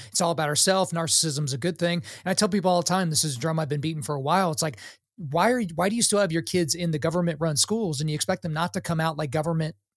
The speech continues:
minions, right? So vetted private Christian school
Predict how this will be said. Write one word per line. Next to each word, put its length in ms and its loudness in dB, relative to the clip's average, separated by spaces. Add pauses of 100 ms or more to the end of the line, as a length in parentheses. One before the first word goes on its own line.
minions, 460 0 (140)
right? 200 2 (220)
So 340 2
vetted 320 0
private 340 2
Christian 340 0
school 420 -2